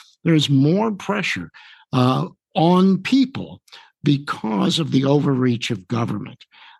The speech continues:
Uh, and the o-, government, as it gets stronger, it works through the judicial system to punish people who don't agree with the government. And that is where one of the most important uses of jury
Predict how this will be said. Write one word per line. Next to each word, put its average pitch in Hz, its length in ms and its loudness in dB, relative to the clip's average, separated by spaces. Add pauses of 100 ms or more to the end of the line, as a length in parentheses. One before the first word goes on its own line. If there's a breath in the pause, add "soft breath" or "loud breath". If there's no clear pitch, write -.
Uh, 117 360 -2
and 135 260 2
the 123 180 4
o-, 143 220 -4 (160)
government, 143 480 2
as 117 220 -2
it 127 120 -4
gets 120 240 -2
stronger, 120 640 -4 (340 loud breath)
it 160 180 0
works 170 460 0
through 254 360 0
the 156 80 0
judicial 120 640 -2
system 107 640 -4 (340 loud breath)
to 170 120 0
punish 226 420 -2
people 147 300 2
who 147 100 4
don't 156 220 4
agree 151 280 2
with 139 220 0
the 131 100 0
government. 135 540 -2 (760 soft breath)
And 135 340 -2 (120)
that 190 260 -2
is 135 180 0
where 131 520 2 (320 loud breath)
one 143 180 2
of 139 60 2
the 139 60 2
most 139 300 0
important 127 500 -4
uses 165 460 0
of 117 140 -2
jury 120 420 -4